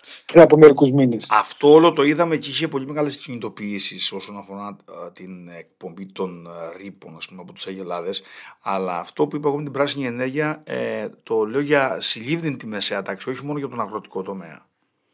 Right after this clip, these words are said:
Speaker 1: Σίγουρα αυτό που λέμε ενεργειακός, ε, πληθωρισμός πλήττει τη μεσαία, ε, τάξη και, και με α-, και σε συνδυασμό με άλλες εξελίξεις, όπως είναι και η άνοδος στις τιμές της στέγης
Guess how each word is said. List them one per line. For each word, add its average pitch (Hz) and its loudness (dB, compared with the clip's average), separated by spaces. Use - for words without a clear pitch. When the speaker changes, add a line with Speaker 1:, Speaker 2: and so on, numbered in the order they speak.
Speaker 1:
Σίγουρα 202 12
αυτό 170 8
που 175 8
λέμε 185 12
ενεργειακός, 147 6
ε, 135 12
πληθωρισμός 143 8
πλήττει 165 10
τη 156 4
μεσαία, 139 10
ε, 156 10
τάξη 175 8
και, 156 12
και 165 8
με 156 12
α-, 165 12
και 160 10
σε 143 2
συνδυασμό 147 10
με 180 12
άλλες 190 12
εξελίξεις, 147 10
όπως 160 6
είναι 170 12
και 156 10
η 151 12
άνοδος 143 12
στις - 6
τιμές 160 12
της 151 4
στέγης 160 8